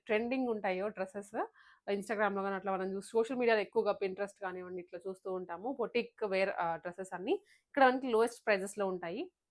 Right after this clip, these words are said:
ఈ కలెక్షన్స్ అంతా నేను చూపిస్తాను ఇవాళ వీడియోలో ప్రైజెస్‌తో సహా. ప్రైస్ డ్రాప్ అన్నాను కదా, ప్రైస్ డ్రాప్ కూడా చెప్తాను మీకు. టూ హండ్రెడ్ రూపీస్ ఆఫ్ వస్తుంది ప్రతి డ్రెస్ మీద.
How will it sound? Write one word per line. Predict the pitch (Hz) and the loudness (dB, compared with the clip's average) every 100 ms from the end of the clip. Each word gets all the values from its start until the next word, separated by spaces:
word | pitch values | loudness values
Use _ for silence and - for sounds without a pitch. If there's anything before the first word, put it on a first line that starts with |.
| _ _ _ - | _ _ _ 0
ఈ | 214 208 | 0 4
కలెక్షన్స్ | 226 233 294 262 | 4 4 2 2
అంతా | 254 | 2
నేను | 269 247 | 2 2
చూపిస్తాను | 240 240 240 240 214 | 0 -2 -2 0 0
ఇవాళ | 196 185 | -2 -4
వీడియోలో | 190 190 190 254 480 - | -6 -4 -2 -2 -2 -2
ప్రైజెస్‌తో | 208 202 226 - 220 | -2 -2 -8 -4 -2
సహా. | 208 185 180 - _ _ _ | 0 2 0 -2 _ _ _
ప్రైస్ | 220 254 262 | 6 6 8
డ్రాప్ | 233 220 240 | 6 6 4
అన్నాను | 226 214 | 2 0
కదా, | 285 | -2
ప్రైస్ | - 196 214 | 0 2 2
డ్రాప్ | 226 202 202 | 2 0 2
కూడా | 202 220 | -2 -2
చెప్తాను | 190 - 196 185 | -4 -4 -4 -4
మీకు. | 175 - 453 _ _ _ 262 | -6 -8 -12 _ _ _ 2
టూ | |
హండ్రెడ్ | 254 254 240 | 4 4 2
రూపీస్ | 254 247 | 0 2
ఆఫ్ | 196 - | 0 0
వస్తుంది | 208 208 220 | -4 -2 -2
ప్రతి | 220 202 240 | 0 0 4
డ్రెస్ | 226 220 190 | 4 4 0
మీద. | 165 | -6